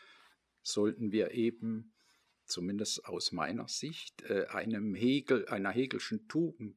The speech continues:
folgen, die Sachen, die Probleme auf den Begriff zu bringen, um eben einen kleinen Beitrag, wir als Philosophen sollten wir,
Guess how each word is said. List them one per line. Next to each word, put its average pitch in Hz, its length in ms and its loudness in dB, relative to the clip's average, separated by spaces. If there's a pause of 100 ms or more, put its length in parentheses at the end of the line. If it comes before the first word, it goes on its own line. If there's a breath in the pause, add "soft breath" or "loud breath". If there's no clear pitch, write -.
folgen, 143 680 0 (320)
die 104 80 0
Sachen, 131 500 4
die 110 140 0
Probleme 117 760 4
auf 147 220 0
den 120 320 0
Begriff - 560 -4
zu 98 220 -6
bringen, 87 500 -8 (220)
um 110 200 -4
eben 123 240 6
einen 107 160 0
kleinen 120 500 6
Beitrag, 104 580 2
wir 87 120 -2 (260)
als - 240 -6
Philosophen - 720 -8 (300 soft breath)
sollten - 480 -4
wir, 71 180 -4